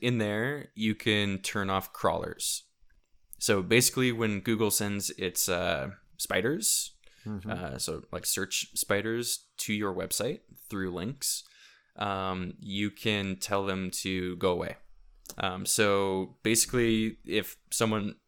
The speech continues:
Speaker 1: tries to search keywords that are on your page, it won't be indexed. So no one can ever find it through a
Speaker 2: Hmm.
Speaker 1: search engine.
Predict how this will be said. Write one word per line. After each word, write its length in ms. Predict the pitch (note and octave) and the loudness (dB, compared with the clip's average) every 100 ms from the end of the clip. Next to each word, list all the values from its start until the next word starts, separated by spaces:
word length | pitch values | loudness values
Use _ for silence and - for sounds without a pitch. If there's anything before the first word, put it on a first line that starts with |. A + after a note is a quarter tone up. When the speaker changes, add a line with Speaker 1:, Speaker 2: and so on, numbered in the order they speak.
| _ _ - | _ _ -12
Speaker 1:
tries 360 | - G#2 A2 | -8 -6 -4
to 80 | G2 | 0
search 600 | - G#2+ G#2 - - - | 2 2 0 2 0 0
keywords 420 | - G#2+ G#2 G#2 G2 | -2 -2 2 2 2
that 100 | F#2 | 2
are 100 | A#1+ | 0
on 120 | F#2+ | 0
your 100 | F#2 | -2
page, 300 | G2+ G#2 A2+ | -2 -4 -4
it 20 | |
won't 160 | F#2+ F#2 | -4 -6
be 120 | F2 | -6
indexed. 460 | E2 D#2+ - - - - | -8 -6 -4 -4 -6 -4
So 240 | - F#2+ | 0 0
no 220 | G2+ G2+ G2+ | 0 0 2
one 100 | F#2+ | 0
can 160 | F#2+ | -4
ever 140 | F#2 E2+ | -6 -6
find 260 | - D2 | -6 -6
it 140 | A#1+ - - | -6 -10 -10
through 220 | F#2 F2+ | -6 -2
a 40 | |
Speaker 2:
Hmm. 40 | F2+ | 0
Speaker 1:
search 240 | E2 - | 0 -4
engine. 300 | F#2 - - | -6 -8 -12